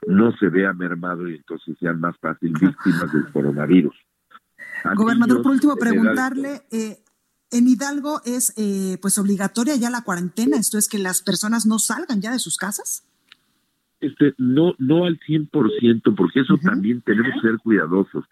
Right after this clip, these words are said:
Speaker 1: Hay que decirle al pueblo, hay que cuidarnos, pero que no cunda el pánico, que no haya
Speaker 2: Claro.
Speaker 1: psicosis colectiva.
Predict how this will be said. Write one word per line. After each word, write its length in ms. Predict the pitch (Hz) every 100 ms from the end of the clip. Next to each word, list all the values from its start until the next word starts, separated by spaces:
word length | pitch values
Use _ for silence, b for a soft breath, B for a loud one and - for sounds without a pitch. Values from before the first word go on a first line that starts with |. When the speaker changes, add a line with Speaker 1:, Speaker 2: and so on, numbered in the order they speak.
| B B B
Speaker 1:
Hay 160 | 151
que 160 | - 175
decirle 340 | 143 156 151
al 120 | 147 127
pueblo, 580 | - 135 131 131 123 b b b -
hay 160 | 147
que 160 | 175 160
cuidarnos, 640 | 127 120 131 156 151 160 -
pero 180 | 117 110
que 140 | 110
no 160 | 123 160
cunda 320 | 147 156 147
el 100 | 131
pánico, 720 | - 123 127 131 104 82 78
que 140 | - 95
no 140 | 127
haya 180 | 139 147
Speaker 2:
Claro. 420 | 185 170 196 117
Speaker 1:
psicosis 340 | - 120 - -
colectiva. 1080 | 98 90 - - _ 233 240 110 95 76